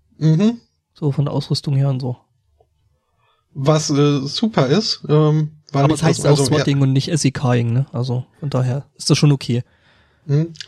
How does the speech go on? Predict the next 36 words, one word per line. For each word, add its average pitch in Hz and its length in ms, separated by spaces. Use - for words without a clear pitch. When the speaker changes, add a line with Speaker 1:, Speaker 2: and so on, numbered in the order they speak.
Speaker 2:
Wenn 135 120
der 127 120
Bild 131 180
Speaker 1:
Sacking 120 220
Speaker 2:
von 131 100
Speaker 1:
ist, 117 240
äh, 120 120
klingt 117 320
auch 120 140
nicht 113 140
so. 117 300
Ähm, 139 420
Speaker 2:
Hm. 123 160
Speaker 1:
also 143 160
erstmal 165 360
noch 143 160
ein, 131 340
äh, 123 40
ein, 123 720
äh, 120 680
ein, 120 160
ein, 120 160
ein 123 160
Zeigefinger 143 760
an, 127 300
an 123 180
diese 127 220
blöden, 123 480
blöden 131 260
Leute, 123 320
die, 123 360
äh, 127 120
so 127 240
blöde 131 300
Sachen 135 300
machen. 123 300